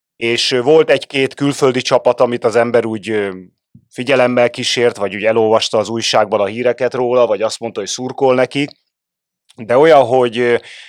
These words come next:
egy külföldi játékos, aki iránt egyébként nem érzel olyan különösebb rajongást eleinte,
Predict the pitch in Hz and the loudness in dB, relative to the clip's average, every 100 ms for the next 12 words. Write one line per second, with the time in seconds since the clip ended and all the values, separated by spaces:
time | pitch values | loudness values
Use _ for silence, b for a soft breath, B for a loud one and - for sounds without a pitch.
0 | B - 110 151 180 - 139 123 135 139 | B -6 -4 0 0 2 2 4 4 4
1 | 143 127 120 - - - _ _ _ _ | 2 0 -2 -4 -8 -12 _ _ _ _
2 | 127 - 139 139 135 120 131 131 127 127 | -6 -4 -2 2 2 2 0 0 -2 -4
3 | 117 151 147 127 113 113 113 110 - 120 | 0 0 2 2 2 0 2 0 -4 -6
4 | 113 107 107 101 113 113 110 104 98 107 | -4 -2 -2 0 2 2 0 -2 -2 -2
5 | 107 120 143 165 170 | -2 -2 0 0 0